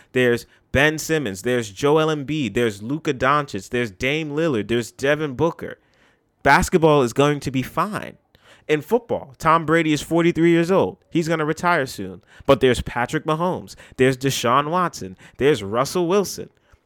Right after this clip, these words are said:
They're gonna be fine. These sports are going to be fine when the legends retire. Golf is one of the sports when Tiger Woods decides to hang up those cleats for good, the sport will not only just suffer,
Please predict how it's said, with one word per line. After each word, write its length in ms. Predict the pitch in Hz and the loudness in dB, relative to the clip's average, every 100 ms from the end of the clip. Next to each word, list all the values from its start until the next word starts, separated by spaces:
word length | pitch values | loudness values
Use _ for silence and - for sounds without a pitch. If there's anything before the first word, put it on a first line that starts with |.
| _ | _
They're 500 | - 123 185 220 190 | -10 0 4 4 4
gonna 300 | 170 185 165 | 2 0 -2
be 160 | 165 | -4
fine. 360 | 160 165 147 123 | -4 0 0 0
These 180 | 135 - | -4 -6
sports 380 | - 165 120 | -8 -4 -4
are 60 | 117 | -4
going 360 | 104 143 190 190 | -6 -4 -4 -4
to 100 | 151 | -6
be 140 | 123 | -8
fine 500 | - - 139 131 123 | -10 -6 -2 -2 -2
when 140 | 113 | -4
the 80 | 110 | -2
legends 460 | 113 135 131 123 107 | 0 0 -2 -6 -6
retire. 600 | 104 - 98 - - - _ _ _ _ _ - - 101 | -8 -6 -6 -6 -10 -16 _ _ _ _ _ -20 -20 -10
Golf 640 | - 175 208 110 110 - _ _ - - | 0 4 6 4 0 -12 _ _ -16 -6
is 220 | 127 110 | -4 -4
one 240 | 123 160 | -2 0
of 100 | 202 | 2
the 80 | 185 | 2
sports 520 | - - 147 123 - | -2 -4 -2 0 -2
when 320 | 113 104 98 - | -4 -4 -6 -4
Tiger 400 | - 190 196 208 | 2 2 2 -2
Woods 460 | 180 180 185 185 | -2 0 0 -2
decides 520 | - 127 151 156 175 | -6 -6 0 0 0
to 100 | - | -2
hang 220 | 139 160 170 | -4 -2 -4
up 140 | 175 | -2
those 240 | 165 165 | -2 -4
cleats 300 | - 180 190 | -2 -2 -2
for 120 | - 143 | -2 -2
good, 360 | 139 170 240 _ _ _ _ _ - - | 2 4 4 _ _ _ _ _ -18 -8
the 120 | 123 | -6
sport 720 | - - - 165 180 185 - _ _ | -6 -8 2 6 6 4 0 _ _
will 340 | 107 113 151 143 | -8 4 6 6
not 300 | 143 170 - | 4 2 2
only 260 | 156 170 151 | -2 -2 -4
just 300 | 131 123 - | -4 -6 -4
suffer, 520 | 170 185 202 208 | 0 2 2 0